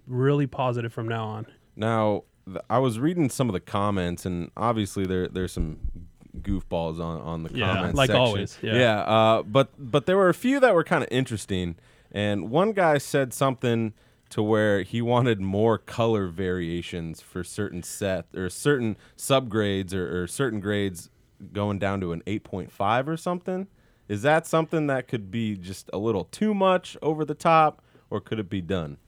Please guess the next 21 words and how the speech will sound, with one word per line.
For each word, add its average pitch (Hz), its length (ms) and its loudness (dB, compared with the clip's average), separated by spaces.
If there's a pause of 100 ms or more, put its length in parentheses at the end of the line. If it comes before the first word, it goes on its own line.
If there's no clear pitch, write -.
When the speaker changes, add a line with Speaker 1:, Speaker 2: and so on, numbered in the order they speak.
(120)
Speaker 1:
Well, 202 140 2
we 233 120 2
kinda 240 260 2
wanna 165 220 6
stay 143 300 2
consistent 127 600 -2
with 120 140 -2
what 117 260 2
we've 120 260 -2
been 127 200 4
doing. 143 440 2
Speaker 2:
Yeah. 139 100 0
Speaker 1:
I 139 40 6
mean, 139 180 6
before 151 420 6
we 143 140 6
used 135 140 2
to 131 60 -2
do, 131 280 2
uh, 113 220 -2 (420)
little 131 420 4